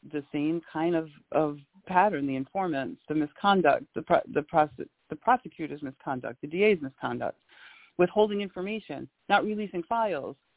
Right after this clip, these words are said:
They all go hand in hand. If you look at the National Registry of Exonerations and you, and you look at their database and you say, "Okay, let me look and see how many cases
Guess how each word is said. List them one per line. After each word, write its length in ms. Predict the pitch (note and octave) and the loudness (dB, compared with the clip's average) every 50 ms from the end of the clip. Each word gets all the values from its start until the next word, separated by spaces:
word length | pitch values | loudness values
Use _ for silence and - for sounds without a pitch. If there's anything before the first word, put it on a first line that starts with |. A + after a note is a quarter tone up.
| _ _ _ _ _ _ | _ _ _ _ _ _
They 120 | - G#3 G#3+ | 2 4 6
all 160 | A3 A3 A3 | 6 6 4
go 120 | G#3 G#3+ | 2 -4
hand 260 | G3+ G3+ A3 G#3 G3+ F#3+ | -8 -8 -10 -12 -12 -12
in 80 | F#3 | -12
hand. 220 | G#3+ A#3 G#3+ F3+ - | -10 -10 -10 -10 -10
If 120 | F3 F3+ - | -12 -12 -10
you 120 | G#3+ A3+ A#3 | -8 -6 -2
look 240 | G#3+ A#3 B3 - | 0 0 2 2
at 120 | A3+ G3 F#3 | 0 0 0
the 80 | F#3+ | 0
National 400 | F#3 F#3 F3+ F#3 - - F3+ F3 | 0 0 0 0 -2 -4 -4 -2
Registry 380 | F3 F3+ F3 F3 F3 - F3+ F3+ | -2 -2 -4 -4 -8 -8 -6 -6
of 60 | F3 F3 | -6 -6
Exonerations 760 | E3+ E3 F3 F3 E3+ E3+ E3+ F#3 G3 - - E3+ E3+ E3 E3 | -2 0 2 4 4 4 2 0 -2 -2 -2 -2 -2 0 0
and 160 | E3 D#3+ D#3 | 0 0 -2
you, 60 | D#3 - _ _ _ _ - | -2 -6 _ _ _ _ 4
and 120 | E3+ F3 | 6 6
you 80 | D#3+ F3 | 6 6
look 140 | G#3 G#3 B3 | 4 2 0
at 80 | G3 | 0
their 120 | - F#3 E3 | 0 0 2
database 480 | E3+ F3 F#3+ G3+ G3+ F3 D3+ D3 D#3 - - | 4 4 4 2 0 -2 -4 -4 -6 -6 -4
and 80 | E3+ | -4
you 80 | E3 D#3+ - | -4 -4 -4
say, 100 | C#3+ D#3 | -4 -4
"Okay, 200 | E3+ - - F3+ | -4 -4 -4 -2
let 140 | F#3+ A3 C4 | 0 2 2
me 60 | C#4+ | 2
look 200 | C4 C4 C4 - | 2 0 0 0
and 160 | A3 G3+ F3 - _ _ | -2 -4 -4 -8 _ _
see 340 | - G#3+ G3 F3 D#3 D3+ D3+ _ - - - - - _ | -2 0 2 2 2 0 -2 _ -12 -20 -20 -20 -20 _
how 180 | - G#3+ G#3 G#3 | 0 2 2 2
many 360 | G#3 G#3 G#3 G3+ G3 F3+ - _ _ _ _ - - | 2 0 -2 -4 -4 -6 -8 _ _ _ _ -6 -2
cases 520 | B3 B3+ C#4 C4+ - F#3+ E3+ D#3+ D#3 | 0 0 0 0 0 -2 -2 -2 -2